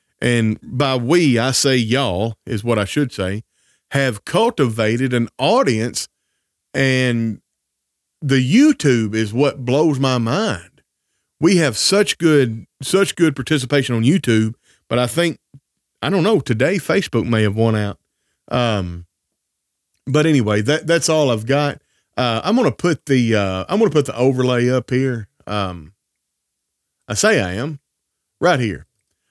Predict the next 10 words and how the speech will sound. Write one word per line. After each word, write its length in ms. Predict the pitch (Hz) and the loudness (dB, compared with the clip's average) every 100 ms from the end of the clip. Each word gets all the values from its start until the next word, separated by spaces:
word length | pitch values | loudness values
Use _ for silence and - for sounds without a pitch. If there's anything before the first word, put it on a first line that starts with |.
| _ | _
All 80 | 139 | -2
right, 140 | 135 | -2
for 100 | 110 | -2
those 240 | 120 196 185 | 2 2 2
of 60 | |
you 80 | 180 | 0
still 280 | 139 175 156 | 0 2 2
watching, 520 | 151 151 131 107 127 - _ _ - | 2 0 -2 -6 -10 -14 _ _ -8
uh, 280 | 127 120 107 | -4 -2 -4
Substack, 960 | 98 - 180 175 - 170 170 160 - | -4 0 0 0 -2 0 0 -4 -10